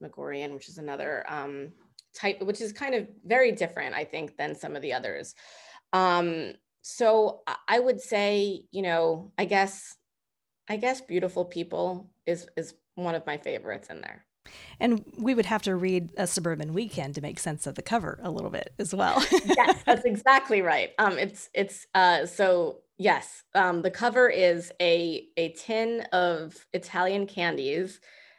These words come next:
Speaker 1: that one of the characters, Fern, in Suburban Weekend, has a tin left over from her mother who has recently passed away. And she eats one every time she does something bad. And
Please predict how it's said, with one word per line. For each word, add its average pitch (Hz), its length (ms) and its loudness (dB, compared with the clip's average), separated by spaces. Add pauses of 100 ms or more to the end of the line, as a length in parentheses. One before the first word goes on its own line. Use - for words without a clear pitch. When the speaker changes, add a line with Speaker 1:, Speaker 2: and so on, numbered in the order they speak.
(160)
Speaker 1:
that 165 380 6
one 175 240 0
of 185 120 -2
the 202 80 -6
characters, 185 920 -2
Fern, 175 640 0
in 175 140 -4
Suburban 170 440 0
Weekend, 156 440 -4
has 160 580 -2 (600)
a 175 80 2
tin 233 340 0
left 175 260 2
over 165 360 0
from 165 300 -6
her 170 100 -6
mother 165 400 0
who 170 140 -4
has 156 200 -6
recently 165 400 -8
passed 139 380 -10
away. 139 500 -4 (460)
And 165 560 0 (200)
she 180 840 -4 (180)
eats 208 280 -6
one 156 500 -4
every 165 240 -2
time 160 320 -6
she 160 140 -12
does 139 280 -6
something 131 440 -12
bad. - 480 -6 (100)
And 143 340 -8